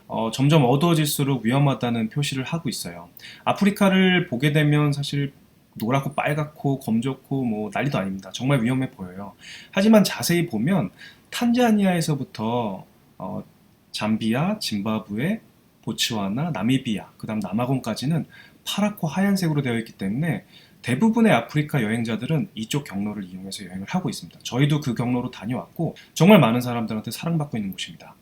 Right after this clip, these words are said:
음, 이 안전한 아프리카 지역을 여행하는 방법은, 음, 크게 세 가지가 있는 것 같아요. 어, 첫째는 배낭을 메고 직접 대중교통을 타고 쭉, 어, 종단하는 경우가 있을 거고, 둘째는 자동차를 이용해서 직접 운전해서 여행하는 방법이 있고,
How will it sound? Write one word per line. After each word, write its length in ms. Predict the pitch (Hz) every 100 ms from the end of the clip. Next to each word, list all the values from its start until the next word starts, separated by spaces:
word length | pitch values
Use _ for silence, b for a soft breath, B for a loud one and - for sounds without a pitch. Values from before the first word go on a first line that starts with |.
| _
음, 340 | 143 147 147 143
이 140 | 156 151
안전한 420 | 120 143 208 220
아프리카 400 | 117 - 165 170
지역을 460 | 156 139 135 139 110
여행하는 400 | 113 135 139 131
방법은, 480 | 117 113 110 123
음, 460 | 127 113 107 101 104
크게 200 | - 131
세 160 | 127 143
가지가 300 | 160 147 139
있는 180 | 98 104
것 100 | 92
같아요. 520 | - 101 95 98 92 b b b _
어, 200 | 104 98
첫째는 440 | 143 143 135 131
배낭을 360 | 117 110 123 123
메고 400 | 98 98 127 190
직접 240 | - - -
대중교통을 580 | 101 107 113 110 110 110
타고 220 | 107 110
쭉, 240 | - 117 - b b _
어, 140 | 101 95
종단하는 460 | - 110 123 123
경우가 280 | 110 101 104
있을 200 | 92 -
거고, 340 | - - 127 - b b -
둘째는 600 | 120 110 127 123 123 120
자동차를 760 | - 104 139 143 127 110 98 - -
이용해서 500 | 98 98 101 - 113
직접 300 | - - 98
운전해서 640 | 104 123 113 98 120 170 -
여행하는 300 | 95 98 101
방법이 340 | 95 95 -
있고, 300 | 92 - 92